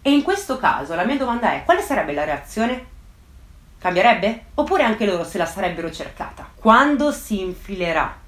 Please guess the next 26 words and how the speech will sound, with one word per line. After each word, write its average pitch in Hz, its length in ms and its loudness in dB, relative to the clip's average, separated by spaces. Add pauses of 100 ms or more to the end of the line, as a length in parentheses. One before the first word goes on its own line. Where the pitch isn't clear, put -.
(160)
nel 175 160 -4
cervello 226 500 -4
di 196 100 -6
alcune 185 340 -6
persone 180 760 -6
che - 140 -8
una 180 220 -2
vittima 208 500 -4
di 160 120 -8
tal 190 260 -4
tipo 226 320 -6
resta 214 480 -2
una 196 220 -4
vittima, 175 760 -4
anche 330 200 2
se 339 100 0
aveva 294 160 4
assunto 269 280 -6
sostanze, 160 760 -8
anche 277 200 0
se 277 120 -4
era 254 100 2
andata 247 180 -2
ad 233 60 0
una 226 140 0
festa, - 480 -8